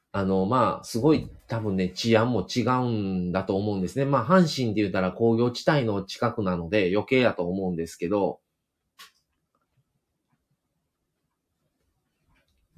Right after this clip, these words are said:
あ、コネさんありがとうございます。マサさんの講義が勉強になりすぎます。ありがとうございます。ということで、いえいえ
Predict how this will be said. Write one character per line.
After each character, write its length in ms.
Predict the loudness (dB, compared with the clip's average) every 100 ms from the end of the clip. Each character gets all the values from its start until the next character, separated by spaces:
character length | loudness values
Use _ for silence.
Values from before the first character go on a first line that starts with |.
| -20 _ _ -2
あ、 240 | -2 -2 _ _
コ 140 | -2
ネ 100 | 0
さ 120 | 2 2
ん 20 |
あ 60 |
り 100 | 2
が 120 | 2 0
と 100 | 0
う 40 |
ご 100 | 0
ざ 140 | 0
い 40 | -2
ま 160 | -2
す。 60 | -2
マ 140 | -2
サ 120 | -2 0
さ 120 | 0
ん 60 |
の 80 | -2
講 240 | 0 0 0
義 140 | -2
が 100 | -2
勉 300 | 0 0 0
強 180 | 0 0
に 120 | 0
な 120 | -2
り 80 | -4
す 180 | -6 -6
ぎ 120 | -4
ま 120 | -4
す。 200 | -6 -6 -4
あ 60 |
り 100 | -2
が 140 | -2 -2
と 120 | -2
う 100 | -4
ご 100 | -2
ざ 140 | -2
い 40 | -2
ま 120 | -4
す。 80 | -6
と 60 |
い 20 |
う 20 | -8
こ 60 |
と 60 | -6
で、 60 |
い 160 | -6 -2
え 80 | -2
い 160 |
え 40 | -2